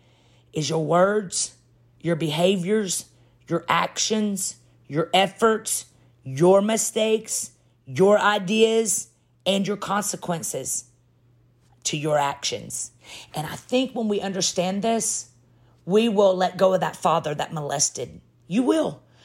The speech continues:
You'll let go of that father that molested you or that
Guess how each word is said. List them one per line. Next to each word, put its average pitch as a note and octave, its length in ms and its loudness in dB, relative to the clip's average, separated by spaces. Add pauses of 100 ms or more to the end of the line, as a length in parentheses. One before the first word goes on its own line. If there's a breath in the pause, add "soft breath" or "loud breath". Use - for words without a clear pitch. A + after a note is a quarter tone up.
(200 soft breath)
You'll C4 180 4
let C#4+ 160 4
go G3+ 160 -6
of G#3 60 -8
that G3+ 240 -4
father G3+ 260 0
that F3 160 -2
molested F3 480 -2
you D#3+ 160 -4
or E3+ 80 2
that D#3+ 160 -2